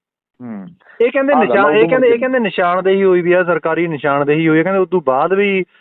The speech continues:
Speaker 2: ਮਤਲਬ ਜੇ ਤਾਂ ਉਹ ਕੁਛ ਕਰਦਾ ਹੈ ਤਾਂ ਉਹ ਤਾਂ ਕਹਿੰਦੇ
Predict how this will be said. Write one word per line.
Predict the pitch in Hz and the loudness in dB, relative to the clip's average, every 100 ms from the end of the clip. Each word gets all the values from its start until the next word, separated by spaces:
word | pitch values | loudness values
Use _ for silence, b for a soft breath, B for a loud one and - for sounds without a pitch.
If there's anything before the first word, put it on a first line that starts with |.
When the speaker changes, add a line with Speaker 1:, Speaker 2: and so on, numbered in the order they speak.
| b - | b -4
Speaker 2:
ਮਤਲਬ | 175 185 | -2 -2
ਜੇ | 151 165 - | 0 -2 -2
ਤਾਂ | 196 202 - | -2 0 0
ਉਹ | 180 220 | 0 2
ਕੁਛ | 233 214 | 0 -2
ਕਰਦਾ | 208 190 196 | -2 -2 0
ਹੈ | 190 | 0
ਤਾਂ | 190 | 2
ਉਹ | 185 - | 0 0
ਤਾਂ | 190 | -2
ਕਹਿੰਦੇ | 202 208 208 202 | 0 2 4 4